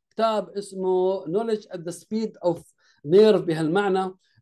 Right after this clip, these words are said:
أنه لو كنت أنت ماشي على، آه، بح-، بقدمين حافيتين على منطقة، على الحشيش،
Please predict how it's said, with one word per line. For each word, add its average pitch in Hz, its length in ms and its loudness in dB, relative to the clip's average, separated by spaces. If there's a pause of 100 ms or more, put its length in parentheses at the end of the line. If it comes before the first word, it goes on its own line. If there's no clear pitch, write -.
أنه 185 140 -2
لو 180 160 0
كنت - 200 -8
أنت 226 200 -8
ماشي 214 500 -2
على، 202 680 -2
آه، 165 280 -2
بح-، 170 220 -8
بقدمين 180 580 -4
حافيتين 180 800 -4 (440)
على 202 720 -2
منطقة، 208 420 -6
على 196 220 -4
الحشيش، 202 720 -8